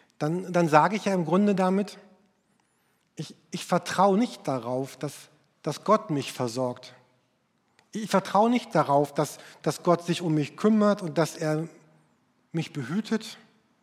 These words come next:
Ich glaube nicht, dass Gott dieser Gott der Präambel ist, der mich befreit und erfreit hat. Ich glaube nicht an den großzügigen Gott.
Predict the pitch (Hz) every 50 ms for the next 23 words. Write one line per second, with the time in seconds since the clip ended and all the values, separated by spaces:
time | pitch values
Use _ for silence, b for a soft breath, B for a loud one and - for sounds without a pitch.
0 | _ _ _ _ _ _ b b b b b b - 165 - 185 190 208 233 247
1 | 214 220 226 262 254 - - - 170 151 - - - 180 185 180 185 - 170 151
2 | 160 156 135 165 175 170 175 - 147 143 - - 226 208 - 139 165 180 170 139
3 | 139 143 139 135 123 - - - 151 139 139 143 139 135 135 B B B B B
4 | B B 147 143 - - - 131 - - - - 147 151 156 156 156 156 147 139
5 | 143 131 - - - 147 147 156 147 - - 143 139 - 135 - - 156 156 151
6 | 143 160 196 - - - 156 147 143 139 131 147 190 202 190 - - 147 139 139
7 | 123 135 127 120 139 156 - -